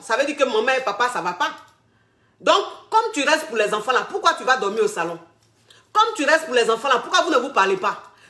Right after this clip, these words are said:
Puisque quand deux parents ne se parlent pas là, les enfants savent. Les enfants le ressentent. Oui.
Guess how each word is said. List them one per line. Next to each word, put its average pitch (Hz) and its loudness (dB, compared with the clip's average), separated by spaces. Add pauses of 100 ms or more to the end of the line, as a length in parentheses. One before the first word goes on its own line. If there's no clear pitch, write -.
Puisque 392 2
quand 381 4
deux 330 0
parents 269 2
ne 233 4
se 220 -2
parlent 202 -2
pas 240 -2
là, 208 0
les 202 0
enfants 247 -4
savent. 208 -2 (1000)
Les 254 0
enfants 330 2
le 254 8
ressentent. 220 -2 (840)
Oui. 311 -2